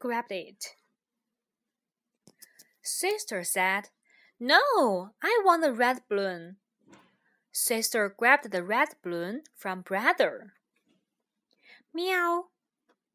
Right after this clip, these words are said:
said the cat, and the cat grabbed the red balloon.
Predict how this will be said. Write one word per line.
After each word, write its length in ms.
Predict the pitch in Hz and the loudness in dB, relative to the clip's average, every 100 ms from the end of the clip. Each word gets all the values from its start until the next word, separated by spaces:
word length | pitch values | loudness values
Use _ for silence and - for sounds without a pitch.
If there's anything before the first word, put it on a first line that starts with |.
| - | -8
said 320 | - 233 214 | -2 0 0
the 100 | 208 | -2
cat, 500 | - 277 330 - - _ _ _ _ - _ | 0 4 2 0 -16 _ _ _ _ -20 _
and 140 | 233 214 | -2 0
the 80 | 196 | 0
cat 440 | - 233 233 214 - | 0 4 4 2 -6
grabbed 380 | 208 208 220 - | 0 0 0 -4
the 120 | 180 | -4
red 320 | 180 233 285 - | 0 0 -2 -6
balloon. 480 | 170 170 160 151 | -4 -2 -2 -6